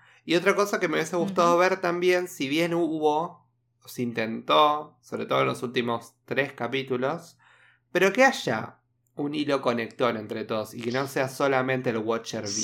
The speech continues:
Speaker 1: viéndolo. ¿Sí? Porque si no decís, "¿Cuál es el motivo de reclutar a Killmonger? ¿Solamente para que tu plan sea más
Speaker 2: <laughs>
Speaker 1: divertido después al final?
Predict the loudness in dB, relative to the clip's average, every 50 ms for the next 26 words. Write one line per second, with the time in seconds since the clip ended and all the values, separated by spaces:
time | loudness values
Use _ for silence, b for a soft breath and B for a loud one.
0 | -4 -4 -4 -4 -4 -6 -6 -8 -10 -12 -12 -12 -12 -14 -16 -20 _ _ _ _
1 | _ _ _ _ _ _ _ _ _ _ _ _ _ _ _ _ _ _ -4 -2
2 | 0 0 0 0 -4 -4 -4 -4 -4 -2 -4 -4 -2 0 2 2 2 2 0 -2
3 | -6 -6 -4 2 4 4 6 6 6 4 4 4 4 2 0 0 2 2 4 4
4 | 4 4 4 2 0 -2 -2 -2 -4 0 2 4 4 4 2 0 0 4 6 6
5 | 6 6 4 0 -4 -10 _ _ _ _ _ _ _ _ _ _ -8 -2 0 0
6 | 2 2 2 2 4 6 6 6 4 2 2 2 0 0 -2 -6 -8 -10 -4 0
7 | 4 4 6 4 4 4 4 4 4 4 4 2 2 0 0 -2 0 2 4 6
8 | 8 8 10 10 8 8 8 8 6 6 4 4 4 4 4 4 2 0 0 0
9 | 2 2 4 4 4 4 2 0 -2 -4 -4 -4 -6 -6 -4 -4 -2 2 4 6
10 | 6 6 4 2